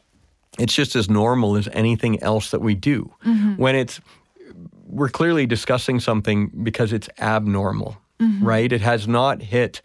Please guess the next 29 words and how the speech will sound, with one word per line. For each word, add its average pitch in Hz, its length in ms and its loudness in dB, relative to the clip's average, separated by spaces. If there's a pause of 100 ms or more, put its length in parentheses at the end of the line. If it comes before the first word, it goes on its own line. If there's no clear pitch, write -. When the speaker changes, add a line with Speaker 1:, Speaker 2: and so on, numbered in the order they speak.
(360)
Speaker 1:
the, 107 340 2 (420)
the, 110 200 0
the 113 160 -2
core 123 540 2
of 98 120 -2
the 104 140 0
organization 104 880 0
yet, 95 260 0
and 110 140 0
we're 104 100 0
trying, 101 960 -2
and 107 180 0
we're 104 200 2 (340)
clawing 113 560 2
at 101 160 -2
things 101 380 0
and 107 120 2
failing 110 480 2
in 101 160 2
projects 107 680 -2
and 107 180 0
Speaker 2:
Mm-hmm. - 200 -6
Speaker 1:
succeeding 202 440 0
in 104 100 2
other 101 200 0
projects. 98 400 -4
So 151 100 0
that's 185 180 -2
wonderful. 135 560 -2